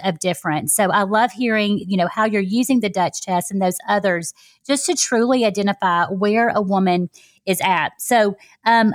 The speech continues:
I, I love to, you know, when it comes to menopause treatment, we're looking at such huge controversy, especially when it comes to hormone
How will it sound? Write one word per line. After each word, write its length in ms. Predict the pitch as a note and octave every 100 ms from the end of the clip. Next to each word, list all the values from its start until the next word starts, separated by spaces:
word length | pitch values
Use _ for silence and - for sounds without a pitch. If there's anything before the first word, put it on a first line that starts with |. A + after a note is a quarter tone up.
| -
I, 200 | C4 C#4+ -
I 80 | A#3+
love 260 | A#3 C4 C#4+ -
to, 400 | C#4+ C4 B3 G3+ -
you 120 | G#3
know, 180 | A#3 G3+
when 200 | F#3+ A#3+
it 120 | C4
comes 300 | - C#4+ D4
to 60 | C#4+
menopause 640 | A3+ A#3 A#3+ - G3 F#3
treatment, 560 | - - F#3 F#3 E3 D3+
we're 140 | G3+ B3
looking 460 | B3 B3 C4 A3+
at 460 | F#3 F#3+ F#3 F3 - _ _ _
such 440 | - - B3+ - - -
huge 400 | - - C4 -
controversy, 800 | - F3+ - D#3 C#3 - A2+ A2 -
especially 540 | G3 - A#3 A#3+ D4
when 120 | B3+ A3+
it 140 | F#3+
comes 260 | G3+ F#3+ -
to 160 | G3+
hormone 680 | F#3 - G#3 G3 F#3 F#3 F#3